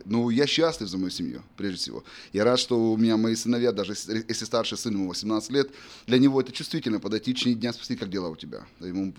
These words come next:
и для него это не, не слабость характера, подойти, обнять тебя, сказать: «Я люблю тебя, спасибо за то, что мой отец». Для них, а, с-, иногда бывает,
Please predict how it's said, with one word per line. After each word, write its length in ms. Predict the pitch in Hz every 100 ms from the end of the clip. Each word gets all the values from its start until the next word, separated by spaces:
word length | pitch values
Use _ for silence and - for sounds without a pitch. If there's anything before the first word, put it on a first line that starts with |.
| 104
и 80 | 113
для 140 | 107
него 340 | 120 127 131 131
это 260 | 127 127 123 - -
не, 260 | 120 120 120
не 140 | 123 127
слабость 360 | 131 127 127
характера, 400 | 135 131 131 127
подойти, 300 | 120 113 113
обнять 340 | 117 113 127 120
тебя, 160 | 101
сказать: 180 | 104 107
«Я 80 | 107
люблю 240 | 110 123
тебя, 180 | 127 110
спасибо 360 | 113 98 110 104
за 80 |
то, 40 | 101
что 140 | -
мой 180 | 92 82
отец». 320 | 78 - - - - - - -
Для 160 | 110
них, 300 | 127 131 135 131
а, 340 | 113 113 113 110
с-, 80 | -
иногда 340 | 123 120 139
бывает, 440 | 131 131 131 127